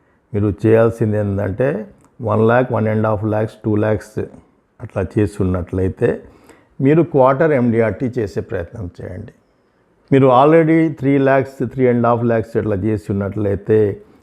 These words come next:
కనీసం హాఫ్ ఎండిఆర్టీ చేసే ప్రయత్నం చేయండి. ఇక సిక్స్ ల్యాక్స్ and above already చేసినట్లయితే ఎండిఆర్టీకి తప్పకుండా ట్రై చేయండి.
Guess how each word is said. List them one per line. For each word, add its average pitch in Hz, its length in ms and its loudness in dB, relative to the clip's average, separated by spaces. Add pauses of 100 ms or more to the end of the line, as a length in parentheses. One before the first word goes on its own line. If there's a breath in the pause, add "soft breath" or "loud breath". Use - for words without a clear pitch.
(100)
కనీసం 165 600 2
హాఫ్ 123 360 2
ఎండిఆర్టీ 127 600 0
చేసే 107 240 -4
ప్రయత్నం 101 480 -10 (120)
చేయండి. 90 400 -14 (640)
ఇక 127 180 4 (160)
సిక్స్ - 360 -4
ల్యాక్స్ 156 320 4
and 143 160 0
above 123 280 4
already 123 380 2
చేసినట్లయితే 101 760 -4 (200)
ఎండిఆర్టీకి 101 680 -4
తప్పకుండా 113 640 -2
ట్రై 120 260 -4
చేయండి. 90 440 -6